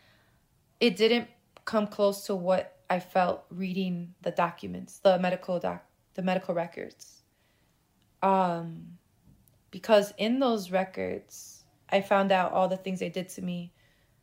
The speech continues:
um, at the age of one and at the age of four and at the age of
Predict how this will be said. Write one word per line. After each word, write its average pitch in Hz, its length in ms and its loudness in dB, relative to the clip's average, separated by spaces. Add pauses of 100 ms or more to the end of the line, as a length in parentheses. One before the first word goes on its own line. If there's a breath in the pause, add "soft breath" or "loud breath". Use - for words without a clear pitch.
(340)
um, 190 260 0
at - 140 -4
the 202 140 -6
age 180 200 -4
of 170 180 -8
one 185 500 -2 (200)
and 202 140 2
at 196 120 2
the 190 120 -4
age 185 260 -8 (100)
of 180 580 -2 (240)
four 208 600 2 (160)
and 202 120 4
at 196 80 0
the 190 80 -2
age 185 180 -4
of 180 200 -2